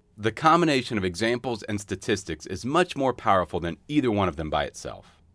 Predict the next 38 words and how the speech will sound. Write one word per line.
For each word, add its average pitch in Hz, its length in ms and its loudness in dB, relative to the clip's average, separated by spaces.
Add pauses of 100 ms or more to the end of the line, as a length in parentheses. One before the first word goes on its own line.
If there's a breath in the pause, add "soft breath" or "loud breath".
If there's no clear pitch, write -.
Statistics 147 720 -2
work 120 400 4
when 98 140 2
you 98 120 4
include 90 360 -2
context. - 680 -8 (200)
Third, - 320 4 (240)
expert 175 420 2
testimony 107 540 2
is - 180 -6
when 107 140 2
you 98 100 2
reference 101 560 2
expert 95 380 -2
opinions. 69 640 -10 (300)
Smart 151 480 2
people 123 380 0
who 117 100 0
have 107 160 2 (100)
earned 135 280 0
the 127 60 0
right 113 300 2
to 113 80 -8
be 107 100 -2
trusted. 107 580 -2 (220)
For 147 160 4
example, 135 500 2 (140)
a 98 60 -2
reputable 98 420 2
doctor's 90 460 2
opinion 95 340 -2
about 92 220 2
medical 123 340 2
issues, 82 640 -2 (320)
not 110 400 6
some 101 220 2
random 98 280 4
blogger. 95 460 4